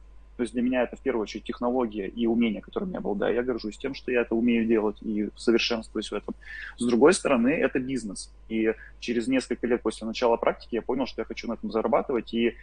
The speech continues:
сейчас для меня хлеб — это, а, как бы шахта золотая, из которой я могу черпать финансы благодаря своей квалификации. И в то же время это удовольствие, которое получаю от процесса.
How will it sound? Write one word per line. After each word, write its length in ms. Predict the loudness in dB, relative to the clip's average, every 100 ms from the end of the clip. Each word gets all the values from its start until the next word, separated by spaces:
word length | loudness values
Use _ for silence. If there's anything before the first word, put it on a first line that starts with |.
| -16
сейчас 280 | 2 2 2
для 100 | 0
меня 160 | -2
хлеб — 280 | 0 -4 -4 -6
это, 460 | -4 0 -2 -2 -14 -20 -16
а, 500 | -8 -4 -2 -2 -2 -6 -8
как 160 | -6 -4
бы 80 |
шахта 400 | 2 4 4 2
золотая, 580 | -4 0 0 0 0 -2
из 80 | -4
которой 260 | -8 -6 -6
я 60 |
могу 220 | -6 -10
черпать 320 | -10 -10 -10 -8
финансы 540 | -2 -2 -2 -6 -12
благодаря 420 | -14 -14 -14 -10
своей 240 | -8 -8 -10
квалификации. 680 | -12 -16 -12 -6 -4 -4 -8
И 20 |
в 60 |
то 100 | 2
же 140 | 2 2
время 240 | 0 -2
это 120 | -2
удовольствие, 520 | 0 0 2 0 0 -8
которое 240 | -8 -12
получаю 480 | -8 -8 -2 2 0
от 80 | 0
процесса. 560 | -12 -10 -8 -8 -10